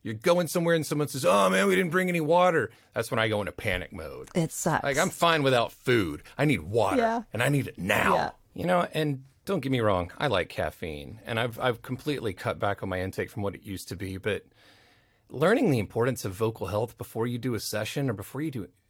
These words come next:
Speaker 1: you know, any, anything with your voice is of the utmost <laughs> importance.
Speaker 2: Definitely. Yeah. So what do you
Speaker 1: I
Speaker 2: do?
Speaker 1: can't imagine.
Speaker 2: Do you have, like, any particular
Speaker 1: I
Speaker 2: things you run through?
Speaker 1: Yeah, I, um, I,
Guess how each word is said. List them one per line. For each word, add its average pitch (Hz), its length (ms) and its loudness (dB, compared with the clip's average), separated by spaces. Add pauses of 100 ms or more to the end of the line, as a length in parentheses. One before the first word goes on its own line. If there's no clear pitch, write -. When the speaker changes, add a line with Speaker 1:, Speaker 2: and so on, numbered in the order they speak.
(140)
Speaker 1:
you 123 160 -6
know, 117 100 -2
any, 143 360 0
anything 143 400 0
with 98 160 -6
your 92 100 -8
voice 113 400 -2
is - 200 -10
of 151 200 -2
the 98 240 -8
utmost 123 680 0
<laughs> 110 140 -4
importance. 104 880 0
Speaker 2:
Definitely. 160 880 0 (100)
Yeah. 220 360 4
So - 180 2
what 320 120 2
do 339 60 4
you 302 100 6
Speaker 1:
I 226 40 8
Speaker 2:
do? 220 180 4
Speaker 1:
can't 190 120 6
imagine. 147 680 0
Speaker 2:
Do 190 100 0
you 220 80 8
have, 196 100 4
like, 185 240 2
any 180 220 2
particular 185 480 4
Speaker 1:
I 208 80 4
Speaker 2:
things 185 300 2
you 160 260 -2
run 165 220 2
through? 233 320 -4 (240)
Speaker 1:
Yeah, 180 500 4 (100)
I, 165 300 4
um, 127 540 2 (440)
I, 131 120 2